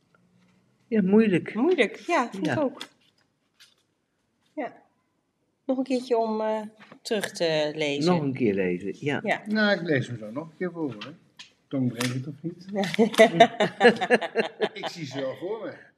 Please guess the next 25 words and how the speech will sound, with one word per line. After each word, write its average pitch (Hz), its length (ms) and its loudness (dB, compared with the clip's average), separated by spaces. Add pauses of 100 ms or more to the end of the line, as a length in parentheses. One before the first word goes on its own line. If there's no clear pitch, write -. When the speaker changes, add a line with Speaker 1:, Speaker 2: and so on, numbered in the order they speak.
Speaker 1:
Eh. 175 200 0
Speaker 3:
Piraten, 143 600 -8
hè? 160 60 -20
Speaker 2:
Nee, 165 240 -4
dat 160 240 -4
sowieso. 330 720 -6
Speaker 1:
Eh. 196 120 -4
Speaker 2:
<laughs> 151 80 -10
Ja. 170 120 -2 (520)
Speaker 3:
Ja. 165 220 -10 (1040)
Ja, 196 240 -14
zet 175 200 -20
maar 165 140 -14
aan. 147 160 -16 (460)
Speaker 2:
Ja. 214 180 0
Speaker 3:
Nee, 175 360 6
kijk, 175 360 -6 (340)
<clears throat> - 60 -8 (500)
toen 143 200 -10
Slauwerhoff 135 540 -10
in 123 180 -16
Zuid-Amerika 123 760 -10
kwam 98 260 -20
als 87 120 -20
scheepsarts, - 720 -20